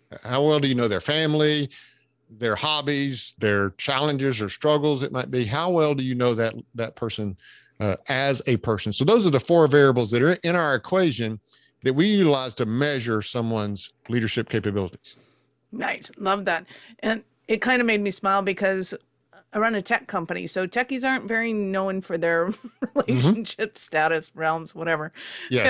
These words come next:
Speaker 1: Yes.
Speaker 2: one client who took a week off, and a couple of weeks later, um, because we communicate on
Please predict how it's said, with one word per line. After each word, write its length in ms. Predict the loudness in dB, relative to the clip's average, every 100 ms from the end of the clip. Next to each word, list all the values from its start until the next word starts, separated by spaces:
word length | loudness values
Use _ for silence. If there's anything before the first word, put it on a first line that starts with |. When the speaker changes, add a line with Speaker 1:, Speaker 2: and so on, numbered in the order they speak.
| 4
Speaker 1:
Yes. 40 |
Speaker 2:
one 180 | 2 0
client 300 | 0 0 0
who 100 | -4
took 240 | -4 -4
a 60 | -4
week 220 | -4 -2
off, 240 | 0 0 -2
and 300 | -4 -4 -6 -10 -20 _ _ _
a 40 |
couple 220 | -4 0 2
of 60 |
weeks 220 | 0 -2
later, 440 | -2 0 2 0 -2 -14 -18 -6
um, 380 | -2 0 -2 -6
because 480 | -6 -4 0 0 0
we 200 | -4 -6
communicate 540 | -8 -8 -8 -6 -4 -2
on 380 | -2 -2 -6